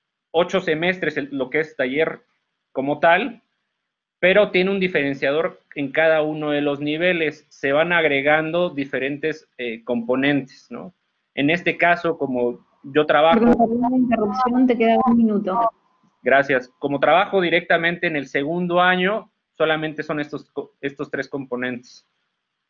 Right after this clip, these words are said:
Speaker 1: Se trata de, de, de un hacer a través justamente de esta lógica, donde el alumnado reflexiona a través del entender el contexto, comprende los modos de habitar,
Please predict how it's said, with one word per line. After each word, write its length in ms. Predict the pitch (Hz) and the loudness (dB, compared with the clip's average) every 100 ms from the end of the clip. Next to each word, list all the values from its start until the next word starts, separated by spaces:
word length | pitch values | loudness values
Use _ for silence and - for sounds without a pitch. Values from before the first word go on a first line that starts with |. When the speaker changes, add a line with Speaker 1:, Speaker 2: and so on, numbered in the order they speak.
| _ _ _ _ _ _ _ _ | _ _ _ _ _ _ _ _
Speaker 1:
Se 180 | 160 | -2
trata 420 | 160 202 226 226 214 | 2 2 4 2 2
de, 240 | 175 - | 2 -4
de, 280 | 139 160 160 | -8 -10 -10
de 160 | - 151 | -2 -2
un 200 | 170 196 | 0 0
hacer 480 | 190 196 185 196 - | -2 0 0 0 0
a 140 | 143 | -2
través 400 | 143 143 151 180 | 2 2 4 2
justamente 580 | - 165 165 160 156 156 | -4 -8 -6 -6 -6 -4
de 80 | 151 | -4
esta 220 | 151 147 | -2 -2
lógica, 640 | 151 180 185 180 190 - - | 0 0 -2 -4 -4 -4 -6
donde 280 | 143 147 139 | -4 -2 2
el 80 | |
alumnado 500 | 135 139 139 156 170 | 4 2 -2 2 2
reflexiona 720 | 175 139 131 123 - 160 160 - | 2 0 -2 -6 -6 -2 -2 0
a 140 | 139 | -2
través 320 | - 127 131 147 | 2 0 0 -2
del 160 | 147 | -4
entender 500 | 127 123 123 139 143 139 | -4 -4 -2 -2 -2 -4
el 120 | 123 | -4
contexto, 680 | 127 120 165 170 - 190 196 | -4 -2 -2 -4 -8 -8 -8
comprende 460 | - 247 240 147 156 | -6 -6 -2 0 2
los 180 | 139 120 | 0 0
modos 240 | 131 135 | 0 2
de 80 | 123 | 2
habitar, 500 | 120 113 170 202 - | 0 0 0 0 -8